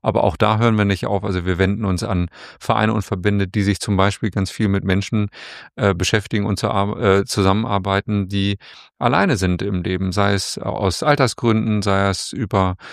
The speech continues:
äh, in, in Wohngruppen oder durch, ähm, andere soziale Hintergründe nicht so richtig den, den Anschluss da haben und sich vielleicht manchmal auch komisch vorkommen, wenn sie dann sagen, "Oh Mensch, mit, jetzt alleine ins Kino,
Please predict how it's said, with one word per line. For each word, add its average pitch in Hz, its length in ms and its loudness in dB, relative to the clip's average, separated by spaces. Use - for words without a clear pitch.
äh, 104 220 0
in, 95 220 0
in 95 260 0
Wohngruppen 113 680 2
oder 104 200 4
durch, 92 360 0
ähm, - 160 -6
andere 117 320 2
soziale 107 420 0
Hintergründe 110 680 0
nicht 110 200 -2
so - 100 -4
richtig 104 280 -2
den, 101 280 2
den 98 160 2
Anschluss 107 380 -2
da 110 140 0
haben 110 360 -2
und 107 160 -4
sich 104 100 -2
vielleicht 107 240 2
manchmal 113 300 0
auch 113 180 2
komisch 123 260 2
vorkommen, 107 440 0
wenn 101 120 2
sie 101 160 4
dann 104 160 0
sagen, 101 180 0
"Oh 101 140 0
Mensch, 101 240 -2
mit, 104 220 -2
jetzt - 240 -4
alleine 104 320 2
ins 101 160 -2
Kino, 113 400 2